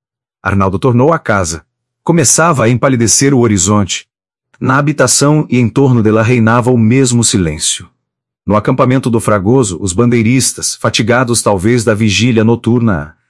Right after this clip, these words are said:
entregaram-se ao repouso da madrugada. Apareceu no patamar o capitão Mor Campelo, que desceu ao terreiro, passou revista à sua gente,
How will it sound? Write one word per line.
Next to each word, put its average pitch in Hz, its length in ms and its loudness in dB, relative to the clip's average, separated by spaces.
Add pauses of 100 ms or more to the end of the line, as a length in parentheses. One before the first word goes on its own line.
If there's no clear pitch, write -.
(160)
entregaram-se 127 800 0
ao 120 80 4
repouso 120 480 0
da 117 100 2
madrugada. 92 720 -2 (520)
Apareceu 120 540 0
no 147 120 0
patamar 127 400 0
o 113 40 -2
capitão 123 400 -2
Mor 131 220 0
Campelo, 131 460 0
que 123 100 -4
desceu 117 460 0
ao 113 120 2
terreiro, 107 540 0 (200)
passou 131 440 0
revista 120 520 0
à - 20 0
sua 117 260 0
gente, 131 500 -2